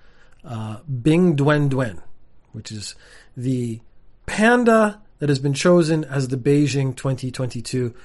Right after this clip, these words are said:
Winter Olympics mascot. Now, there's an interesting thing. It's a, it's a little panda. Uh, he's got, like, a plastic suit on, which I believe is sort of his coronavirus protection. I didn't look too much into it.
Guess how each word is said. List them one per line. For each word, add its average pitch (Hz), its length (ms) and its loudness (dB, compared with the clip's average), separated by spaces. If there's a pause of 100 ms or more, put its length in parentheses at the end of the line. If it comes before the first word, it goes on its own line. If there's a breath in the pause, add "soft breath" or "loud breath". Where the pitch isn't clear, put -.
(140)
Winter 127 260 -4
Olympics 117 380 -8
mascot. - 400 -12
Now, 135 100 -4
there's 170 140 6
an 190 80 4
interesting 214 380 4
thing. 202 120 4
It's 143 120 -2
a, 131 60 -2
it's 117 120 -8
a 123 40 -4
little 185 140 2
panda. 147 460 4 (560 loud breath)
Uh, 127 60 -6
he's 143 160 0
got, 240 200 6
like, 220 120 4
a 190 60 2
plastic - 440 0
suit 190 240 2
on, 139 140 4
which 139 200 -4
I 156 60 0
believe 151 640 2
is 147 200 0
sort 151 220 0
of 131 100 -2
his 123 200 -2
coronavirus 135 1040 -2
protection. 175 560 -4 (400 loud breath)
I 170 80 6
didn't 220 180 6
look 190 220 2 (240)
too 214 560 2
much 233 300 0
into 254 300 0
it. 285 200 -2